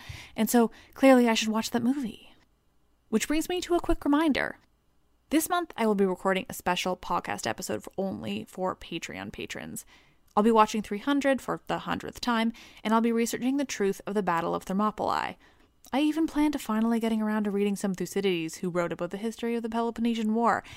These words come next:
and I'll do that so you don't have to. The episode will go into detail about what is and what is not accurate about the movie, including Spartan culture and just how crazy the Persians actually were. There will be mega spoilers for three hundred,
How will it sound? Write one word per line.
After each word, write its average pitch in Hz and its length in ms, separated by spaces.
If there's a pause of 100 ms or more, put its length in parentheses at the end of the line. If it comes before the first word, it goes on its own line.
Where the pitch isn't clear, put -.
(280)
and 175 140
I'll 170 160
do 196 140
that 196 280
so - 120
you 175 260
don't 175 280
have - 460
to. - 260 (1000)
The 233 120
episode 302 260
will 311 100
go 208 200
into 196 140
detail 180 420
about 180 300 (180)
what 190 220
is 185 260
and 190 160
what 180 140
is 175 120
not 170 380
accurate 175 360
about 180 180
the 170 80
movie, 180 440
including 180 420
Spartan 143 380
culture 311 480
and 202 160
just 180 220
how - 160
crazy 175 340
the - 120
Persians 180 380
actually - 380
were. - 300 (720)
There 254 140
will 208 120
be 185 200
mega 156 480
spoilers - 580
for 165 140
three 156 200
hundred, 156 460